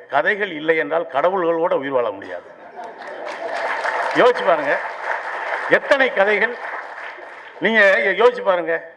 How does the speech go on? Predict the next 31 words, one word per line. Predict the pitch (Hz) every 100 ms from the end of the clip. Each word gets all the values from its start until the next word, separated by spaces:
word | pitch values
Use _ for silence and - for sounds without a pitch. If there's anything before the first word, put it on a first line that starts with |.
| -
எந்த | 135 185 233 254
கோயிலுக்கு | 214 208 196 170
போனாலும் | 170 190
ஸ்தல | 190 - 202
புராணம்னு | 233 170 170 156 175
ஒண்ணு | 131
இருக்கும். | 110 101 - - 302 - - - - - - - - - - - -
அது | - 151 147
மாதிரி | 165 262 269
ஒரு | 240
பெரிய | - 190 240 214
உலக | 190 208 202 185 165 160 147 147 135
டுபாக்கூர் | 160 202 202 202
எதுவுமே | 160 185
கிடையாது. | 175 139 117 101 - - - - - - - - - -
எனக்கு | 233 254
ரொம்ப | 311 254
ஆச்சரியமா | 247 226 196
இருக்கு. | 160 233
இவரு |
உபபாண்டவம் | 233 226 233 208 190
எழுதியிருக்கிறாரு. | 170 151 143 131 127 - -
பஞ்சபாண்டவர் | - 269 302 254 226 214
எத்தனை | - - 285
ஊருக்கு | 233 208 226
தாண்டா | 220 202
போனீங்க? | 165 139 123 117 - - - - - - - - - -
இங்கே | 240 262 254
தான் | 240 247
பஞ்சபாண்டவர் | 208 220 214 202 190
வில்ல | 185 202